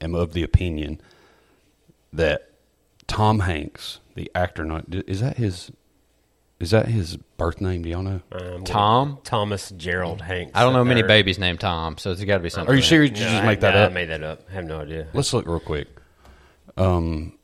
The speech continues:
Speaker 1: let's see. Looking for, here we go, Wikipedia. Thomas Jeffrey Hanks.
Speaker 2: I was so
Speaker 3: You
Speaker 2: close.
Speaker 3: really were.
Speaker 2: Gerald.
Speaker 1: Born July ninth, nineteen fifty-six. Um, I'm of the opinion that Thomas Jeffrey Hanks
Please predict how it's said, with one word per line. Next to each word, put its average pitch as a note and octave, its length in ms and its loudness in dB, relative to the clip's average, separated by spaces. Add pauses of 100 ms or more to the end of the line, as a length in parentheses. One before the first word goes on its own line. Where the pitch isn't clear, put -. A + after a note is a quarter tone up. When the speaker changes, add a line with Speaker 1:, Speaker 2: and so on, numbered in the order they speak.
(1300)
Speaker 1:
let's - 140 -10
see. C2+ 260 -12 (220)
Looking E2+ 200 -4
for, D2+ 220 -4 (100)
here E2+ 120 -2
we C#2 100 -6
go, C#2 120 -8
Wikipedia. C#2+ 480 -8 (140)
Thomas A2+ 560 2
Jeffrey F2+ 520 -2
Hanks. D#2 460 -10
Speaker 2:
I D#3+ 100 -6
was F#2+ 180 -8
so - 260 -6
Speaker 3:
You G#2+ 60 -4
Speaker 2:
close. G#2 220 -2
Speaker 3:
really A#2 240 2
were. F2 180 -4
Speaker 2:
Gerald. F2+ 540 -2 (380)
Speaker 1:
Born F2+ 400 6
July E2 400 4
ninth, D#2 560 -4 (120)
nineteen E2+ 440 -2
fifty-six. - 840 -10 (880)
Um, E2 400 -2 (400)
I'm C3 200 6
of B2 120 6
the G#2+ 100 6
opinion E2 600 0 (160)
that E2+ 140 -4
Thomas F#2+ 280 0
Jeffrey D#2+ 320 -4
Hanks D#2+ 360 -6